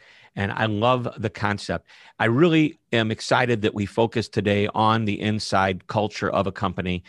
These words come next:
That's a little departure from what we normally do, but I really believe it. And I said it at the top of the show, what happens on the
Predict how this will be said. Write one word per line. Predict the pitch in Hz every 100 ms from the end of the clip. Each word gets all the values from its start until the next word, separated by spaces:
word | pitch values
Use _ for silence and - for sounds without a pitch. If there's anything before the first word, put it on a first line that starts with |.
| - - -
That's | 110 110
a | 117
little | 107 127
departure | 120 117 - 117 - 113
from | - 101
what | 101
we | -
normally | 101 107 107 101 95
do, | 101 101
but | 95
I | 101
really | 107 135 127
believe | 101 104 110 107
it. | 104 -
And | - 104
I | 101
said | - 127 117
it | 110
at |
the | 101
top | 95 107 107
of | 107
the |
show, | 98 107 95 82 - - _
what | 104
happens | 117 123 131 117
on | - 110
the | 107